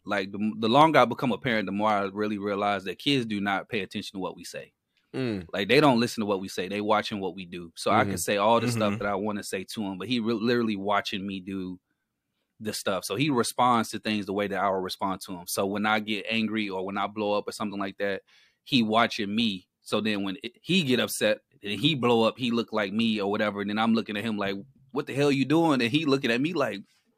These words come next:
Speaker 1: "I got it from you.
Speaker 2: You're
Speaker 1: I'm,
Speaker 2: right.
Speaker 1: I'm,
Speaker 3: Right.
Speaker 1: I'm doing what you doing." You know what I'm saying? So then I be trying to correct myself. And of course, you know, I'm, I'm, I'm, I'm honest about it. I be talking about it a lot. Like, I still struggle,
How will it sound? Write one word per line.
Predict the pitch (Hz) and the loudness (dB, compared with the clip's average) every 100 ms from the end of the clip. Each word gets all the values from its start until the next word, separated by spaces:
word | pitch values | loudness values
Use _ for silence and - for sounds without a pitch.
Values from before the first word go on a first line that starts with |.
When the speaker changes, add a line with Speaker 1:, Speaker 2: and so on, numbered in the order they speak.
| _ _ | _ _
Speaker 1:
"I | 131 | 4
got | 160 165 | 8 8
it | 180 | 8
from | - 196 | 6 0
you. | 254 269 - - - | 2 -2 -6 -16 0
Speaker 2:
You're | - | 10
Speaker 1:
I'm, | 147 | 10
Speaker 2:
right. | 180 160 135 | 12 10 10
Speaker 1:
I'm, | 185 226 | 12 12
Speaker 3:
Right. | 101 92 - - | 10 0 0 4
Speaker 1:
I'm | 123 185 170 | 10 12 12
doing | 196 240 | 12 12
what | 233 | 10
you | 262 254 | 6 8
doing." | 190 139 127 | 10 10 8
You | 175 | 6
know | |
what | 180 | 4
I'm | |
saying? | 170 185 185 | 4 0 0
So | 185 151 | 0 0
then | 156 156 143 139 - _ _ _ - | 0 0 0 -6 -20 _ _ _ 6
I | 139 | 6
be | 131 | 8
trying | 156 143 | 6 6
to | |
correct | 127 143 139 | 6 6 6
myself. | 120 147 - 104 | 6 2 2 -2
And | 90 | -2
of | 101 | -2
course, | 208 160 143 - _ - | 4 4 4 -6 _ -8
you | 110 | -4
know, | 110 | -2
I'm, | 98 113 104 | 0 -2 -2
I'm, | 110 107 | -2 0
I'm, | 104 117 - | -2 -4 -6
I'm | 107 101 | -6 -4
honest | 104 101 | -4 -6
about | 101 95 101 | -4 -4 -2
it. | |
I | 101 | -4
be | |
talking | 110 104 101 | -4 -6 -4
about | 95 | -4
it | 92 | -4
a | 92 | -6
lot. | 120 - | -6 -4
Like, | 90 | -4
I | 104 | -2
still | 107 - 107 101 | -4 -2 0 0
struggle, | - - 107 101 98 98 | -4 -2 0 0 -2 -4